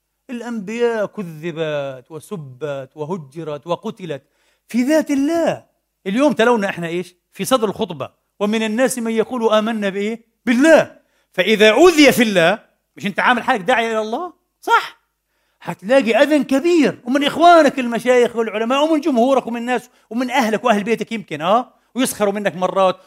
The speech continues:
ويتهموك وإنك مبتدع وإنك ضال وإنك متفلسف وإنك أنت مدعي، عادي، ها؟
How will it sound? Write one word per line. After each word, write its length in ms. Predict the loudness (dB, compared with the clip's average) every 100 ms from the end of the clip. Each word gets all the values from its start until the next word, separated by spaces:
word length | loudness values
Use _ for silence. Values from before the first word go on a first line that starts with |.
| -6
ويتهموك 720 | -6 -2 -2 -2 -4 -6 -6 -4
وإنك 280 | -2 0 -4
مبتدع 460 | -8 -6 -4 -4 -8 -6
وإنك 300 | -4 -2 -4
ضال 340 | 0 0 0 -2 -6
وإنك 220 | -4 -4
متفلسف 640 | -4 -4 -4 -6 -8 -16 _ -4
وإنك 380 | -2 -2 -6
أنت 160 | -8 -8
مدعي، 360 | -8 -4 -2 -2
عادي، 440 | -2 -2 -4 -12 _ _ -16
ها؟ 160 | -16